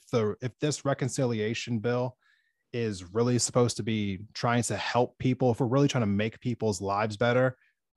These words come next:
we need to be giving people some economic relief, because people around this country are financially strapped. They are hurting. They need relief.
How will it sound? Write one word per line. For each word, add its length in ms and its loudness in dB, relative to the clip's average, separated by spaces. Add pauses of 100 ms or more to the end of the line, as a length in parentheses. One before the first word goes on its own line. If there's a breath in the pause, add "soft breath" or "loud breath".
we 140 2
need 140 6
to 60 6
be 140 6
giving 340 2
people 360 -4
some 140 -2
economic 600 -4
relief, 480 -10 (540)
because 320 0
people 300 2
around 160 4
this 120 -2
country 500 -2
are 200 -4
financially 800 -2
strapped. 720 -2 (140)
They 160 -4
are 100 -4
hurting. 520 4 (360)
They 180 -2
need 400 2
relief. 560 -2